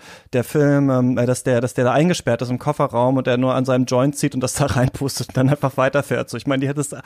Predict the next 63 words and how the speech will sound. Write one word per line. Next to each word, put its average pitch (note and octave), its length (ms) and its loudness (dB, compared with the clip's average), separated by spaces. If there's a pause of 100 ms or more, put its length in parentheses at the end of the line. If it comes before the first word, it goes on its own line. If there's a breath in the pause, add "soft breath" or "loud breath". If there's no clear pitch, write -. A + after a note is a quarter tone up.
(180 loud breath)
an C#3 120 2
sich E3 160 0
nicht F#3+ 140 0
gebraucht, D3+ 420 2
aber C#3 160 2
die C3+ 80 0
zeigt D3+ 300 0
trotzdem, D#3 320 -2 (260 loud breath)
dass C#3 140 0
es C#3 100 -4
noch C#3+ 100 0
eine C#3+ 120 2
größere C#3 400 2
Dimension C3+ 560 2
gibt C#3 160 -2
und - 20 -6
noch B2+ 80 -4
andere C#3 300 0
Probleme B2+ 420 0
irgendwie B2+ 380 -2
und B2 60 -2
das C3 120 -4
fand C3 160 2
ich B2 220 -4
trotzdem C3 280 -2
ganz, B2 300 -2 (340 loud breath)
ganz C3+ 200 -4
lustig, C3+ 260 0
dass B2 220 -2
die B2 260 0 (300 soft breath)
drin E3 200 4
war. F3 40 4
Aber D3+ 100 4
du G3 60 6
hast F#3+ 80 -2
gesagt, A3+ 160 0
man F#3+ 100 2
könnte A#3 220 0
Kritikpunkte G#3 440 -2
finden, F#3 200 0
ich D#3+ 60 -2
würde F3 100 0
euch D#3+ 100 -2
jetzt E3+ 140 -2
schon E3+ 140 0
nochmal C3 180 2
fragen. A#2 340 -2
Kann D3+ 140 0
ja D3 80 2
jetzt C#3+ 120 -2
nicht D3 120 0
sagen, C#3+ 180 2
es C#3+ 60 0
ist - 60 -4
der C#3 60 0
beste C3+ 220 -2
Film, C#3+ 220 0
der C3+ 80 0
jemals C3+ 260 0
gemacht B2+ 380 0
wurde. A#2+ 100 -2
Gibt's D3 320 0 (140)
was, D3 260 0